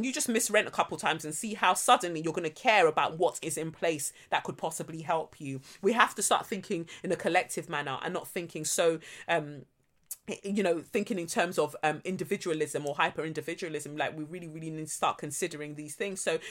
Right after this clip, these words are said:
the Dutch government, you can all go suck your mothers. And the fact that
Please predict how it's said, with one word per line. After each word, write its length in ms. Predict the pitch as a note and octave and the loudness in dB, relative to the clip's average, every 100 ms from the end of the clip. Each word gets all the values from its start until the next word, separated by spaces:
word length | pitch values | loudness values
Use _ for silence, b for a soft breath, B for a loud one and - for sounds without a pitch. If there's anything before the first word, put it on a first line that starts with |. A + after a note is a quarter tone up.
| - | -6
the 80 | A#3 | 2
Dutch 200 | G4 - | 4 6
government, 360 | G#3+ G3+ F3 | 4 4 -4
you 40 | F#3+ | -4
can 120 | G3+ | -2
all 80 | F#3+ | 2
go 140 | F3 | 2
suck 260 | E3 D#3+ - | 2 0 0
your 60 | |
mothers. 260 | E3 D#3 C#3+ | -2 -2 -4
And 60 | D#3+ | 0
the 60 | |
fact 200 | D4 - | 4 6
that 240 | F3+ D#3 | 6 4